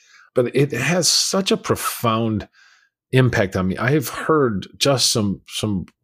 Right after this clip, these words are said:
horrible stories, like, really successful men that, you know, they had an infidelitous wife that they lost their minds and just went nuts and lost everything in a divorce and lost their kids and just gave up on themselves.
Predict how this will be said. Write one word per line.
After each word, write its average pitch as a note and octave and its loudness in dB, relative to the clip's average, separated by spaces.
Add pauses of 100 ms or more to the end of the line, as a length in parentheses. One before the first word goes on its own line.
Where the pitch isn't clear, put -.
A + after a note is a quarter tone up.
horrible F#3+ 0
stories, A#2 -4
like, G#2 -6 (180)
really C#3+ 4
successful A2+ 0
men G2 0
that, F#2 -2 (800)
you A#2+ 4
know, F2 -2
they G2+ -2
had G#2+ 2
an G2+ -4
infidelitous G#2+ -2
wife F#2+ -4
that F2 -4 (380)
they G2 -4
lost F#2+ 0
their F#2+ 0
minds G2+ -2
and F2 -4
just F2+ -6
went F2+ -6
nuts F#2 -4
and F#2+ -4
lost F#2+ -4
everything G2 -2
in G2+ -4
a F#2+ -2
divorce F2 -2
and - -12
lost F2+ -6
their F2+ -2
kids F#2 -4
and E2+ -6
just F2+ -6
gave F2+ -4
up F#2+ -4
on E2 -6
themselves. D2+ -8